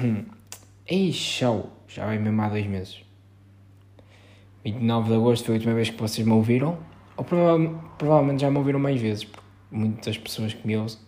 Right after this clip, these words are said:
que ouvem isto são amigos meus. Por isso, já. Mas bem, porquê ter parado este tempo todo? Sinceramente, muita coisa. Inicialmente, quando, depois do, do, do último episódio,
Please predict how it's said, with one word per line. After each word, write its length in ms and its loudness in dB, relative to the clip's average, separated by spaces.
que 160 -4
ouvem 300 0
isto 160 -6
são 180 -2
amigos 260 -2
meus. 240 -8
Por 140 -20
isso, 200 -14
já. 100 -12
Mas 140 4
bem, 320 0
porquê 300 4
ter 140 4
parado 300 4
este 200 -2
tempo 180 0
todo? 400 -4
Sinceramente, 960 0
muita 260 -2
coisa. 300 -6
Inicialmente, 720 4
quando, 320 -2
depois 280 -2
do, 80 -2
do, 600 -2
do 80 -6
último 220 -4
episódio, 480 -6